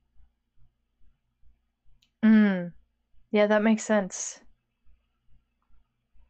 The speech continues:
It makes sense because the third world were not involved.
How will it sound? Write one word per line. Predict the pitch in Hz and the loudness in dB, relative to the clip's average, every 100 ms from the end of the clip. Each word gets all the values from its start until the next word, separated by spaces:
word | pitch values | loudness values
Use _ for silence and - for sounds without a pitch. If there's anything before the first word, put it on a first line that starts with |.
| _ _ - - _ _ _ - _ _ _ - _ _ _ - 208 _ - | _ _ -20 -20 _ _ _ -20 _ _ _ -20 _ _ _ -20 -20 _ -8
It | 240 220 | -6 0
makes | 226 220 | -2 0
sense | 226 208 - | -2 -2 -4
because | - 208 226 | -6 -2 -4
the | - | -4
third | 208 208 202 208 | -4 0 0 0
world | 202 190 185 | -2 -2 -2
were | 185 | -6
not | 185 - | -4 -4
involved. | 190 185 185 180 175 - | -4 -2 0 -2 -6 -20